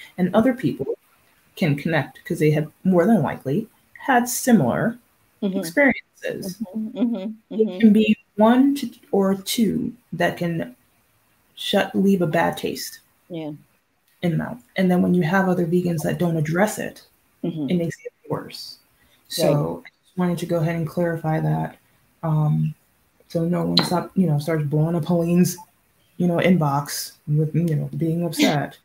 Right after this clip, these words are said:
Speaker 1: <laughs> We have to really be able to freely state what we have experienced because we can't talk on a topic if we don't have stories to tell.
Speaker 2: Right.
Speaker 1: And don't want to go ahead and call out. Um, it could connect with somebody else.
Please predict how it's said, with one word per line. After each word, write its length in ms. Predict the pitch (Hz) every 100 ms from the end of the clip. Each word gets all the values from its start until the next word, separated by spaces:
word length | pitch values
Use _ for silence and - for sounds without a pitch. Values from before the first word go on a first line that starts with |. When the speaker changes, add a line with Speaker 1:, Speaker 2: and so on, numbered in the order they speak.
| _ _ -
Speaker 1:
<laughs> 60 | 180 - 233 _
We 160 | 160 185
have 260 | 185 196 -
to 160 | 180 - _ 208 - 185
really 320 | 202 196 185
be 220 | 185 185 180
able 140 | 359
to 100 | -
freely 360 | - 170 165 160
state 300 | - 151 147
what 140 | 147
we 120 | 147 147
have 180 | 160
experienced 560 | - - 127 110 - -
because 220 | 151 165
we 80 | 151
can't 180 | 202 -
talk 220 | 190 185
on 60 | 160
a 40 |
topic 340 | 190 202 156 156
if 100 | 156
we 80 | 165
don't 160 | 165
have 220 | 147 160 151
stories 320 | 165 170 165
to 60 |
tell. 420 | - 190 - - _ _ _ -
Speaker 2:
Right. 320 | 185 151 120
Speaker 1:
And 140 | 175 170 _ _ -
don't 240 | 170 156
want 240 | 170 165 160
to 80 |
go 140 | 160 165
ahead 160 | 160
and 160 | 170 175
call 280 | - 165 180
out. 400 | 254 175 240 - _ _ _ _ _ _ 180
Um, 580 | 165 160 160 165 180 - _ _ _ _ _ _ _ _ _ _ _ _ _
it 100 | 180
could 140 | 180 156
connect 460 | 208 240 - - - -
with 180 | 151 151
somebody 360 | 143 151 -
else. 320 | - - -